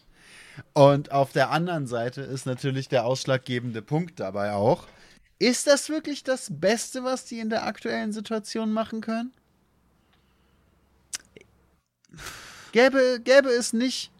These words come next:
Umweltkatastrophen, Welthunger, Kriege,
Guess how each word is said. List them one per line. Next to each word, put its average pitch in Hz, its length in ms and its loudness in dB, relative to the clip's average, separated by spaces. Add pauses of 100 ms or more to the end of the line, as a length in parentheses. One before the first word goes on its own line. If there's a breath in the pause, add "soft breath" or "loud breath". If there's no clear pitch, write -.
(1080)
Umweltkatastrophen, 147 2000 4 (460)
Welthunger, 143 1200 2 (840)
Kriege, 214 920 6